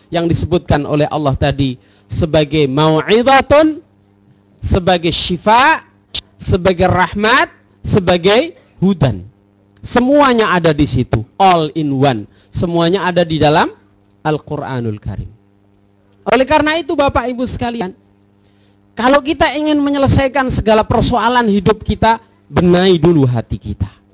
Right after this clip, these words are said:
Dan obat yang paling tepat untuk ini, remedi yang harus kita hadirkan dalam hidup kini, tidak ada lain adalah Al-Quran.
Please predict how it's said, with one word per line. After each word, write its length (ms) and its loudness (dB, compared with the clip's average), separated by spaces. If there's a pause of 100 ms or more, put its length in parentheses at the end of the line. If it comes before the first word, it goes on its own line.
(880)
Dan 240 -2
obat 480 0
yang 240 0
paling 400 0 (760)
tepat 420 0
untuk 320 0
ini, 320 -4 (360)
remedi 600 0
yang 120 0
harus 280 2
kita 160 -4
hadirkan 560 2
dalam 240 0
hidup 280 -2
kini, 360 -6 (320)
tidak 360 0
ada 120 0
lain 240 -2
adalah 440 -6 (120)
Al-Quran. 720 -4